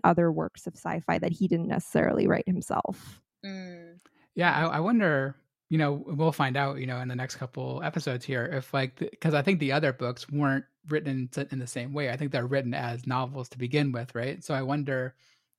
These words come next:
Speaker 3: if they are a more cohesive story and have characters that kind of span, like, entire books or maybe even the entire series, maybe. I don't know. I don't know how much time jumpy we're gonna get. I,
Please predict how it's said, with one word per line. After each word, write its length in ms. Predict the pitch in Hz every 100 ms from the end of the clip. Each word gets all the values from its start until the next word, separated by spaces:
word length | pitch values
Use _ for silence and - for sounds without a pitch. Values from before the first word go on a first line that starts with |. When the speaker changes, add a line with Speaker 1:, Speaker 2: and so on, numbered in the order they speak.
| _
Speaker 3:
if 240 | 147 139 -
they 640 | 127 131 127 127 123 127 _ _ _ _ _ - 190
are 140 | 165 151
a 40 |
more 200 | 151 143
cohesive 480 | - 127 147 143 127
story 360 | - 143 143
and 80 | 131
have 540 | - 127 127 131 135 -
characters 640 | 135 123 139 127 135 135
that 200 | 127 -
kind 140 | 131
of 80 | 123
span, 540 | - 127 120 123 127 - -
like, 160 | 135 135
entire 320 | 120 127 120
books 360 | 123 117 - -
or 120 | 123
maybe 260 | 127 127
even 240 | 123 123 123
the 100 | 127
entire 580 | 127 127 127 123 120 123 _
series, 440 | - 127 165 185
maybe. 340 | 190 196 214 - -
I 40 |
don't 100 | 143
know. 160 | 143 135
I 80 | 147
don't 120 | 156
know 80 | 143
how 300 | 143 135 165
much 260 | 151 135 -
time 220 | 143 139
jumpy 280 | 131 123 123
we're 100 | 120
gonna 160 | 120
get. 300 | 117 117 127 - -
I, 180 | 139